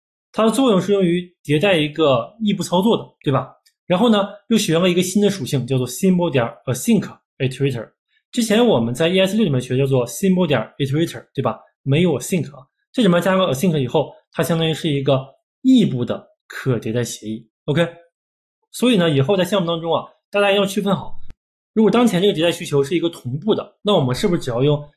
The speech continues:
symbol 点 iterator，然后呢，这种可迭代协议，最后迭代完成以后呢，使用 for of 循环就可以，对吧？这是针对同步迭代去说的。但如果后面的项目当中，我们使用到这种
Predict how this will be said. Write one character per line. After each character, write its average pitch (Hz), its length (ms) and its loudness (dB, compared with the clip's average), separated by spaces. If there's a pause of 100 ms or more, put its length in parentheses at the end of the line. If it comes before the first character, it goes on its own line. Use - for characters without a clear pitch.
symbol 175 680 2 (140)
点 127 160 0 (320)
iterator， 147 500 0 (220)
然 135 100 -2
后 160 80 2
呢， 139 220 0 (140)
这 156 100 -8
种 156 100 0
可 - 140 -8
迭 127 80 0
代 147 80 4
协 120 140 -6
议， 143 420 -2
最 165 120 -4
后 156 200 2
迭 139 100 0
代 151 80 4
完 147 140 2
成 165 80 -2
以 139 60 2
后 156 160 0
呢， 139 100 2
使 135 180 -4
用 135 140 2
for 175 480 -4
of 214 240 0
循 123 160 -2
环 107 180 -8 (160)
就 135 120 -4
可 127 180 -4
以， 113 80 -2 (140)
对 147 100 -2
吧？ 127 220 -2 (160)
这 165 100 -2
是 139 40 -2
针 151 120 0
对 151 160 2
同 135 400 -6
步 180 140 0
迭 117 80 -6
代 110 80 -4
去 127 100 -10
说 127 220 -4
的。 - 120 -8 (320)
但 220 140 2
如 226 140 4
果 180 320 2 (320)
后 226 120 -2
面 185 100 2
的 175 60 0
项 196 140 0
目 170 60 0
当 170 120 0
中， 170 160 0 (300)
我 143 120 0
们 143 120 4
使 139 160 -4
用 139 60 2
到 151 100 0
这 151 100 -2
种 120 320 -2